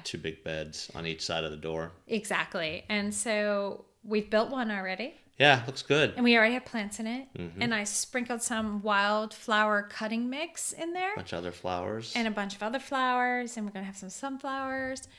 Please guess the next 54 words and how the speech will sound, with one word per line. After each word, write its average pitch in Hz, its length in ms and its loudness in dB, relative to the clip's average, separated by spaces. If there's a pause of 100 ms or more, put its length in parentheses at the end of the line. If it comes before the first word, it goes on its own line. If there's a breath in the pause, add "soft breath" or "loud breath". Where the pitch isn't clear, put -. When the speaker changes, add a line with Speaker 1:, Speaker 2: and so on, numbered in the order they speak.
(320 loud breath)
Speaker 2:
And 214 400 4
they've 214 120 6
all 208 140 8
taken 196 260 -4
off - 220 -8
really - 160 -8
well. - 260 -6
Speaker 1:
Yeah. 90 300 0
Speaker 2:
And 226 160 0
so 240 160 0
now 226 220 4
we 233 100 2
just 240 160 -6
have 220 120 -4
to 220 60 -12
construct - 720 -4
the 226 80 -2
one 208 180 -2
on 196 100 -4
the 190 120 -10
other 311 240 -2
side 185 260 -2
of - 100 -10
the 180 60 -10
steps. 175 380 -6
Speaker 1:
We're - 60 -10
supposed 156 320 4
to 123 80 0
do 113 120 4
today. 110 440 10
We, 104 260 4
uh, 98 160 6
didn't 113 200 -4
think 117 140 -4
it 110 40 0
was 104 100 -2
gonna 107 180 0
rain, 110 440 2
but 90 300 -4
it 95 100 -12 (140)
rained 107 260 -4
in 95 60 -2
the 95 60 -4
morning, 95 360 -2
so 95 240 -6 (140)
we're 107 80 -4
gonna 95 140 -4
get 87 200 -4
to 92 120 0
it 87 60 0
after 87 240 -2
this. 92 360 -2
Speaker 2:
Yeah. 196 340 2 (460 loud breath)
And 208 440 4